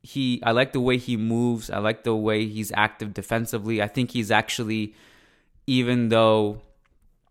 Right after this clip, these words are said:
um, you don't really think of him that way yet in his career, I think he's actually well equipped to play a, a wing back role because he's so good defensively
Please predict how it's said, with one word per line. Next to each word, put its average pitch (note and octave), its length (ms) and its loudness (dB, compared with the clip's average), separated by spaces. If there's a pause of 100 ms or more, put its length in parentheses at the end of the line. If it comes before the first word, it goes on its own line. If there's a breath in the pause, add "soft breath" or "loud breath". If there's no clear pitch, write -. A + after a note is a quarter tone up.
(340)
um, G#2 420 0 (300)
you A#2+ 200 -2
don't B2 200 4
really A#2 120 0
think A#2 280 -4
of A2 80 -8
him A2+ 140 0
that G#2+ 180 2
way A2 120 2
yet G#2+ 280 0
in A2+ 100 -4
his G#2+ 160 -4
career, G#2 320 -2
I G2+ 80 -2
think A#2 240 -6
he's A2+ 160 -4
actually G#2+ 340 -2
well G2+ 180 0
equipped - 300 -10
to - 60 -12
play B2+ 260 -2
a, A2+ 160 -2
a G#2 320 0
wing A2 240 -2
back - 240 -2
role G2 120 -2
because G#2 280 -6
he's G#2 120 -8
so A2 160 -2
good A2 240 -4
defensively G2+ 640 -6